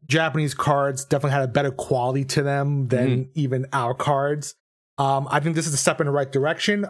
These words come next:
Speaker 1: I do like the, uh, even just the accessibility of the energy cards to now have the extra logos, because the way you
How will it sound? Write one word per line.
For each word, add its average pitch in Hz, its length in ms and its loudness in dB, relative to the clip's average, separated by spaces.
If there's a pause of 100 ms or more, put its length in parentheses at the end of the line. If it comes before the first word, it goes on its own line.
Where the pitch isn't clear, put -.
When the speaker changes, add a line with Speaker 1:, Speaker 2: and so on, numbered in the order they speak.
Speaker 1:
I 151 140 2
do 185 220 2
like 180 280 -2
the, 165 260 2
uh, 156 220 2
even 180 200 0
just 170 160 -4
the 165 120 2
accessibility 156 800 0
of 143 340 -2
the 143 260 -2
energy 151 360 0
cards 202 400 -2
to 156 40 -4
now 156 120 0
have 147 160 -2
the 139 100 -2
extra 139 280 -2
logos, 147 480 0
because 139 400 -2
the 156 60 0
way 156 160 0
you 156 360 -2